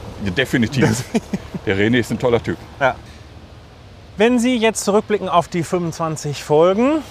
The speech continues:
Speaker 2: auf diese vielleicht noch nicht, aber auf vierundzwanzig, <laughs> ähm, was ist Ihr Fazit von einem Jahr Wortschritte?
Speaker 1: Es hat riesen Spaß gemacht. Ich habe ganz tolle Menschen kennengelernt, ganz viele unterschiedliche Menschen. Und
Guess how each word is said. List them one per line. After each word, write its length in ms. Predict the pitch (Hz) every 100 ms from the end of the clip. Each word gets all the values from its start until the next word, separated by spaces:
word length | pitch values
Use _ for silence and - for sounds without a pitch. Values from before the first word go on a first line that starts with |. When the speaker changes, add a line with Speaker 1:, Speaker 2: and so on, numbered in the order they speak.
| - -
Speaker 2:
auf 140 | 123 -
diese 200 | 117 110
vielleicht 240 | 104 98
noch 100 | 104
nicht, 200 | 110 139
aber 140 | 117 110
auf 120 | 104
vierundzwanzig, 1000 | - 151 170 - 151 160 - 165 - 139
<laughs> 40 | 143
ähm, 520 | 143 143 143 143 143 - - - - - - - -
was 160 | 170 214
ist 120 | 160
Ihr 140 | 170
Fazit 420 | - 139 143 120 -
von 180 | 110 117
einem 280 | 127 123
Jahr 400 | 110 104 104 110 101 - - - - -
Wortschritte? 480 | 101 - - - - - - - -
Speaker 1:
Es 120 | - -
hat 240 | 107 - - - 92
riesen 240 | 107 123
Spaß 340 | - 90 98 -
gemacht. 300 | 139 175 - - - -
Ich 160 | - 117
habe 260 | 208 107 185 -
ganz 300 | 117 123 147
tolle 240 | - 147 135
Menschen 380 | 117 - 143 151
kennengelernt, 560 | 151 143 135 127 196 - - - -
ganz 220 | 113 101 -
viele 340 | - 127 120 -
unterschiedliche 680 | 135 - 180 190 170 170 165
Menschen. 400 | 156 - - 233 - - - - - - - - - - - - -
Und 340 | 110 107 -